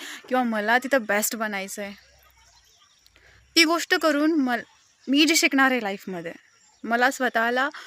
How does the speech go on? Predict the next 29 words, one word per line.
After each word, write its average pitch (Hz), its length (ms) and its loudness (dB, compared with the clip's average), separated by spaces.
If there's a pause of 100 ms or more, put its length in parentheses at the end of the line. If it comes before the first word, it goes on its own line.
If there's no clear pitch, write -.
(600)
इम्प्रूव्ह 285 320 4
करायचं 220 460 2
होतं, 190 280 -12
स्वतःला 269 640 0
शिकायचं 233 440 -2
होतं 220 240 -8
खूप - 180 -14
साऱ्या 226 200 0
गोष्टी. 208 360 -6
त्यामुळे 302 320 2
ती 370 60 -2
गोष्ट 320 260 0
करण्याचा 269 380 2
निर्णय 220 300 0
मी 220 100 -6
घेतला 208 260 -4
होता 190 240 -8
आणि 220 160 -10
आम्ही 240 180 -6
दोघी 269 220 -2
सोबत 247 280 -2 (100)
करत 220 220 -2
होतो. 190 260 -12 (2000)
आणि 311 220 4
ती 330 100 2
पुढे 359 300 6
गेली 302 380 2
आणि 269 500 2 (680)
मी 381 100 0